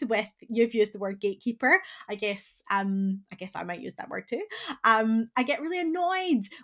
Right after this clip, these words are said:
with people who gatekeep the discipline to say, "Well, that's proper classics, but then this stuff is not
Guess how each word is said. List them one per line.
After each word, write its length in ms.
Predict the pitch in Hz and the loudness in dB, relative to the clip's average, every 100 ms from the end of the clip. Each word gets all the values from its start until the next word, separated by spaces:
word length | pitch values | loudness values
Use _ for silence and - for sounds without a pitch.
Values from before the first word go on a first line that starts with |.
| - | -6
with 140 | 262 | 0
people 480 | 311 - 220 196 196 208 | 0 2 0 0 -4 -6
who 100 | 208 | -4
gatekeep 520 | 226 254 - 254 - | 0 0 0 -10 -8
the 60 | 226 | -8
discipline 580 | 233 233 - 180 185 185 | -8 -10 -8 -8 -8 -8
to 80 | 214 | -2
say, 400 | - 208 202 196 - 247 | 2 4 4 -2 -10 -4
"Well, 200 | 220 214 | 2 2
that's 320 | 233 226 254 | 2 0 -4
proper 800 | - - 240 233 233 233 - 202 | -10 -6 4 6 6 4 -4 -8
classics, 1160 | 185 - 165 - - 139 - - - - - - _ _ - | -6 -8 -10 -10 -10 -12 -14 -12 -8 -6 -6 -10 _ _ -10
but 120 | 202 | -4
then 160 | 202 196 | -2 -2
this 120 | 196 | -4
stuff 220 | 190 185 | -6 -8
is 160 | 175 - | -10 -4
not 800 | 196 196 196 202 214 254 - - | 2 4 4 2 2 0 -2 -12